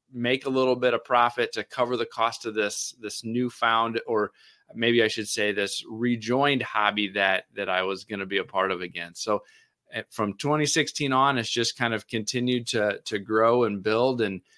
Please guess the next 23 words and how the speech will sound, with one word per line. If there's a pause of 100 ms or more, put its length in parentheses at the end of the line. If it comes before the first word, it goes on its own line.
(260)
get
my, (180)
um, (260)
solid
base
of
understanding
of
how
much
the
hobby
had
changed
in, (160)
since
the,
the
eighties
and
the
nineties.
And,